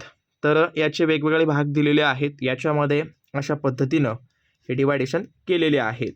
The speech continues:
ओके, so तुम्हाला काय करायचं आहे, हे परिपूर्ण एकाच सर्व जे अक्षरं, अंक वगैरे आहेत, सर्वांचा एकाच ठिकाणी, अ, संबंध न जोडता वेगवेगळा संबंध तुम्हाला जोडायचा आहे.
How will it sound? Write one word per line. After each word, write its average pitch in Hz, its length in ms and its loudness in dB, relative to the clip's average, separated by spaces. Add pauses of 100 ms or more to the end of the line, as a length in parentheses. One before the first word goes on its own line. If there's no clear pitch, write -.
(120)
ओके, 214 280 -4 (480)
so 220 160 4 (100)
तुम्हाला 214 280 2
काय 214 180 0
करायचं 202 420 2
आहे, 165 280 0 (100)
हे - 340 -10
परिपूर्ण 196 600 2 (400)
एकाच 202 560 0
सर्व 185 500 2 (220)
जे 185 260 0
अक्षरं, 165 600 0
अंक 156 240 -2
वगैरे 160 300 2
आहेत, 123 200 -4
सर्वांचा 151 680 -2
एकाच 160 380 -2
ठिकाणी, 156 360 -2 (800)
अ, 139 220 0
संबंध 160 540 -2
न 175 180 2
जोडता 147 420 0 (280)
वेगवेगळा 160 420 0
संबंध 170 380 -2
तुम्हाला 165 340 0
जोडायचा 143 480 2
आहे. 117 260 -4